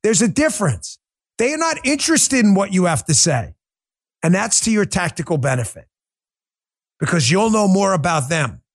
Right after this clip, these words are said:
than they'll ever know about you. They think you're a bunch of dumb, everything they think of the words they call rednecks, deplorables,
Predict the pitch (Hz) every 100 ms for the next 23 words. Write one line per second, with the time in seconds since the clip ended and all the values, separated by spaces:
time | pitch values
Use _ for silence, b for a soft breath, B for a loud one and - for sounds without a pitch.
0 | _ _ _ _ _ - 151 160 151 -
1 | 160 180 175 165 156 151 139 120 123 87
2 | _ _ _ _ _ _ _ _ _ _
3 | - 160 139 220 180 196 185 127 175 175
4 | 147 120 104 175 180 226 233 226 - _
5 | _ _ 180 202 285 294 285 269 196 254
6 | 247 294 233 214 208 175 143 127 107 135
7 | 165 156 165 160 - - 120 - 160 160
8 | 160 147 156 156 151 120